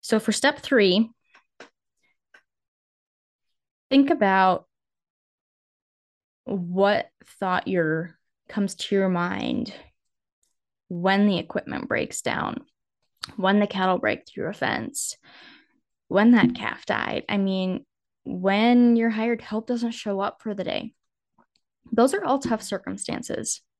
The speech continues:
and they suck. But what thought is coming to your mind? What actual thought are you telling yourself? Are you thinking? Because that ultimately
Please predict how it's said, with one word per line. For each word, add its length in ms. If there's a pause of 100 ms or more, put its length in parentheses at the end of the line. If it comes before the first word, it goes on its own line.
(180)
and 120
they 80
suck. 360 (800)
But 280 (1080)
what 380 (180)
thought 340
is 180
coming 300
to 140
your 80
mind? 280
What 200
actual 600
thought 380 (500)
are 180
you 680 (400)
telling 320
yourself? 600 (240)
Are 60
you 400
thinking? 640 (460)
Because 360
that 400 (260)
ultimately 760